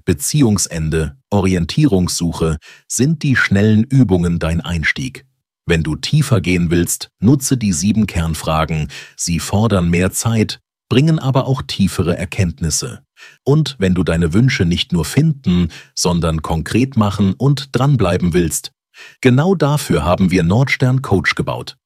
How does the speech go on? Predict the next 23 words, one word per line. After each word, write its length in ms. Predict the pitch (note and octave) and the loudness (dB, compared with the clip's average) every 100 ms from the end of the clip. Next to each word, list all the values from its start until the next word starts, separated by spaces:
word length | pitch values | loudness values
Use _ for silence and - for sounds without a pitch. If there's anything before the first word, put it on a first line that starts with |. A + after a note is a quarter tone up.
| _ - - - | _ -20 -8 -2
Die 160 | E3 | -2
kostenlose 720 | - D#3 - - G2+ G2+ F2+ | 0 0 0 0 2 4 2
Lebensvision-Erstellung 1300 | F2 C#3 D#3+ - F#2 D#2 F2 F2+ E2 - F2 F#2 E2+ - | 2 2 2 0 -2 0 0 0 0 2 2 2 0 2
gibt 240 | A#2 - | 0 2
dir 120 | G#2 | 0
in 120 | F#2+ F2 | 2 2
Minuten 480 | F2 B2+ D3+ C3+ | 4 2 2 0
einen 360 | C3 E2+ E2 D#2+ | 0 0 0 0
ersten 440 | F#2 F#2+ - G3 | -2 0 0 0
Rahmen. 480 | - D2+ C3 - - _ - - - | 0 -2 -4 -6 -10 _ -20 -20 -2
Der 180 | G2+ F#2 | 2 2
K-I-Coach, 1000 | F2+ - F2 E3 F3 C3 - C3 - - _ - | 2 -2 0 2 0 0 -4 -2 -4 -6 _ -6
vierundzwanzig 760 | - C3 A2 - G2 F#2+ F2+ | 2 4 4 2 0 0 -2
Komma 240 | - F#2 F2 | 0 0 2
neunundneunzig 800 | F#2 G2 F#2 F#2 C3 C3+ A#2 G2+ | 2 2 2 4 2 2 0 2
Monat 560 | B2+ D#3+ D2+ C2+ - - | 4 4 0 -4 -8 -4
beziehungsweise 1000 | F#2+ - D3+ B2+ - F2 F2+ F2 D#2+ - | -4 0 2 2 0 0 0 0 -2 -4
zehn 400 | - D3+ D#3+ C3 | -2 0 0 0
Komma 320 | G2+ F#2 F2 | 2 2 0
vierundvierzig 680 | - E3 C3+ G#2+ G2 F#2+ - | -2 -2 0 0 0 -2 2
Monat 340 | F#2+ F#2+ E2+ | 4 4 0
im 140 | E2+ F2 | -2 0
Jahresabo, 680 | G#2+ G#2 - F2 F2+ E2+ | 0 0 -2 -2 2 0